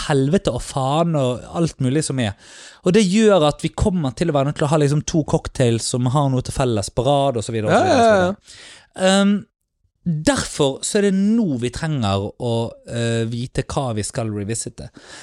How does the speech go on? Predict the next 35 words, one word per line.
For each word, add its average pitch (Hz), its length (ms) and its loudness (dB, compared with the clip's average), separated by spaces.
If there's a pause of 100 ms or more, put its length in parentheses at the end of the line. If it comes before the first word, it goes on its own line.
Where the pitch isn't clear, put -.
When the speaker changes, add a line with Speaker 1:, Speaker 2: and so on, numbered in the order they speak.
(140)
Speaker 1:
Eh, 175 380 0
det 185 160 4
er - 20 4
ikke - 360 -2 (180)
hver 165 380 2
uke 110 180 -6
vi 110 80 -2
kommer 117 180 -2
til 127 80 -2
å 117 60 -2
ha 135 100 0
noe 120 160 0
elaborert, 120 640 0
men 196 300 4 (320)
innimellom, 175 480 4
ja. 98 140 -2 (440)
Eh, 175 220 6
Speaker 2:
Kan 175 100 4
Speaker 1:
og 180 80 4
Speaker 2:
jeg 185 80 2
Speaker 1:
vi, 170 60 0
vi - 80 -4
Speaker 2:
kaste 170 180 2
Speaker 1:
skal 160 160 2
Speaker 2:
ut 139 60 4
Speaker 1:
vite 151 140 0
litt - 20 0
Speaker 2:
et 139 100 0
Speaker 1:
av 107 60 -2
ut. - 20 -2
Speaker 2:
forslag 131 500 0
med 147 160 0
en 139 60 0
Speaker 1:
Så 139 140 2
Speaker 2:
gang? 175 160 0